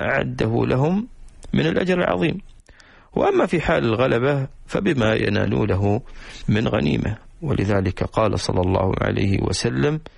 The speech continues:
"انتدب الله"، أي تكفل الله وضمن، "انتدب الله لمن خرج في سبيله لا يخرجه إلا إيمان بي وتصديق برسولي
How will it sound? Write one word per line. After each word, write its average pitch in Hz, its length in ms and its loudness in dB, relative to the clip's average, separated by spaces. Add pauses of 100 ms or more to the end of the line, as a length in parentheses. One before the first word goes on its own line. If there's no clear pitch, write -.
(460)
"انتدب 135 540 2
الله"، 104 400 2 (460)
أي 92 100 0
تكفل 104 540 -2
الله 95 400 2
وضمن، 92 560 0 (540)
"انتدب 120 500 0
الله 127 480 2
لمن 95 340 0
خرج 165 500 0
في 147 220 0
سبيله 107 580 0 (420)
لا 127 160 4
يخرجه 165 640 2
إلا 160 640 0
إيمان 156 560 2
بي 123 240 0 (540)
وتصديق 123 640 0
برسولي 98 800 2